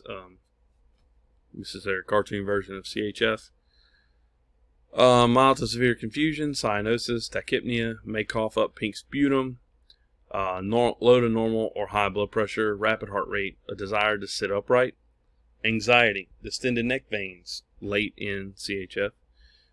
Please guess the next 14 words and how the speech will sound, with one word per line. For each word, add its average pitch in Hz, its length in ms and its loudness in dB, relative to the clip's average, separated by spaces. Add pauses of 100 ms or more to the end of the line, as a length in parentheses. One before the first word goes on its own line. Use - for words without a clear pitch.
(140)
crackles, - 640 4
shortness 113 420 0
of 92 100 -8
breath, 107 340 -2 (140)
or 101 180 -2
which - 340 -16
is - 120 -20
dyste-, 110 520 -4
dyspnea, 113 560 -6 (180)
um, 92 320 -16 (1400)
pale, 127 200 6
cool, 120 240 0
clammy 117 320 -2
skin, 123 440 -6